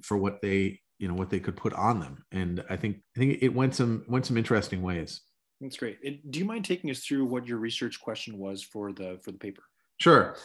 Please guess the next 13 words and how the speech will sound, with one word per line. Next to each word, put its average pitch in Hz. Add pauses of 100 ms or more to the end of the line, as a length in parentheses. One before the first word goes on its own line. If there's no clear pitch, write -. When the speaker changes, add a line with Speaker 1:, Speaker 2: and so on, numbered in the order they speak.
Speaker 1:
So 117 (200)
you 139
already 147
mentioned 131
my 117
co-authors, 110
Sapna 123
Kuchadkar, 127 (260)
Neha 113
Dengayach, 113
Tomas 104
Zakmani, 104
Varin 101